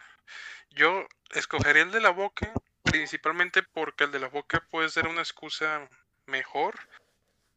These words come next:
que el de la axila. O sea, el de la axila no hay excusa de que te peste, mientras que el de la boca puedes decir que es una enfermedad.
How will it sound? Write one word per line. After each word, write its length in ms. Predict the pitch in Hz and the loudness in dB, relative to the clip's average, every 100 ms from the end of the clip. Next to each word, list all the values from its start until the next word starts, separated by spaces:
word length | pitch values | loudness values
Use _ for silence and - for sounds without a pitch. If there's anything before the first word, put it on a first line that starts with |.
| _ _ _ _ _ _ - | _ _ _ _ _ _ -6
que 120 | - 143 | 2 4
el 80 | 143 | 4
de 80 | |
la 100 | 135 131 | 4 4
axila. 360 | - 165 143 | 2 -2 0
O 20 | 131 | 0
sea, 120 | 147 | 0
el 60 | 135 | 2
de 80 | |
la 60 | 135 | 0
axila 320 | - 170 214 | 0 4 4
no 80 | 208 | 4
hay 80 | 214 | 0
excusa 380 | - - - 190 | 0 -6 -4 0
de 100 | 175 | 0
que 120 | - | -2
te 180 | - 127 | -6 -4
peste, 460 | - 156 - 226 208 | 2 2 2 -8 -4
mientras 320 | 156 143 - | -6 -4 -4
que 80 | 143 | -2
el 60 | |
de 80 | 139 | 0
la 80 | 135 | -2
boca 220 | 131 156 | -2 -4
puedes 220 | - 160 | -2 -4
decir 180 | 147 139 | -2 -4
que 100 | - | -4
es 100 | - | -4
una 120 | 147 | -6
enfermedad. 580 | 147 156 139 135 143 233 | -4 -2 0 -2 -2 -4